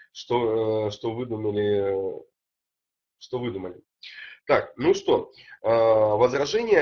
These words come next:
это самая глубокая вещь, которую нужно знать, э, потому что она встречается и, э, тогда, когда мы просто-напросто переписываемся в «Одноклассниках», и возражения встречаются уже при личных встречах, когда мы с человеком начинаем общаться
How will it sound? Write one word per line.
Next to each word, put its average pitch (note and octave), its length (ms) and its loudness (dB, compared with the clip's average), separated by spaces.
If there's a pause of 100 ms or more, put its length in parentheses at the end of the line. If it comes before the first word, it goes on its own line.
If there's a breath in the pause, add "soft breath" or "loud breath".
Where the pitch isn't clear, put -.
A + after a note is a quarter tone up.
это D3 520 2
самая D#3+ 420 0
глубокая C#3 720 0
вещь, E3 300 -6
которую C3+ 480 0
нужно B2+ 400 -2
знать, E3+ 420 -2
э, A#2+ 120 -2
потому B2 340 -4
что C3 240 -4
она C3+ 180 -2
встречается A#2+ 800 -2
и, E3 500 -10
э, A#2+ 140 -4
тогда, C3 400 -4
когда A#2 360 -4
мы A2+ 200 -6
просто-напросто B2+ 920 -4
переписываемся B2 760 -8
в A#2 40 -2
«Одноклассниках», A2+ 800 -6 (400 loud breath)
и D3+ 280 -12
возражения C#3+ 640 -2
встречаются C3+ 680 -4
уже B2 260 -2
при B2 260 -8
личных B2 480 -8
встречах, A2 480 -14
когда G#2+ 340 -2
мы A#2 180 -6
с A#2 60 -16
человеком G#2+ 520 -6
начинаем G2 500 -6
общаться - 540 -8